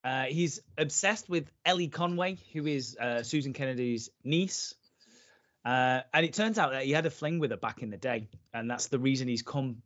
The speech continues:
back to Erinsborough, is to try and win her back over. But because this, this ticking bomb could go off at any point, he's like, "I wanna fulfill my dream of A, banging Ellie again, and B, <laughs> being Erinsborough High he-,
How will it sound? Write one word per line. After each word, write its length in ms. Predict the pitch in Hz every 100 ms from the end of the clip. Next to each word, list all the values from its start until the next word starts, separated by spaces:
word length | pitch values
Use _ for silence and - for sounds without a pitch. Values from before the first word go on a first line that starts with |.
| _ _ _ _ _ _ -
back 180 | 120 -
to 100 | 117
Erinsborough, 480 | 123 123 117 110
is 80 | 104
to 100 | -
try 180 | - 123
and 160 | 110 113
win 80 | 107
her 80 |
back 240 | 92 101 -
over. 340 | 110 107 98 95 _ _ _
But 200 | 160 151
because 360 | 147 - 202 147
this, 280 | 180 - - _ _ _ -
this 160 | 156
ticking 460 | - - 175 175 143
bomb 400 | 151 156 117 101 _ _ _ -
could 120 | 131
go 140 | 147 135
off 160 | 131
at 80 | 123
any 120 | 123
point, 240 | 117 135 120
he's 100 | 113
like, 160 | 117 117
"I 120 | 156
wanna 240 | 156 143
fulfill 500 | 123 - 147 - 147
my 140 | 139 135
dream 440 | 143 143 127 113 -
of 340 | 113 110 110 - _ _ _ _ _ -
A, 300 | 170 170 143 - _ -
banging 320 | 139 139 127
Ellie 240 | 127 123
again, 400 | 104 104 104 110 113 _
and 140 | 113 110
B, 320 | 147 135 123 _ _ -
<laughs> 300 | - - -
being 340 | 147 135 156 135
Erinsborough 440 | 147 143 127 139
High 420 | 131 135 131 123 - _ _ _ _ _ -
he-, 80 | 123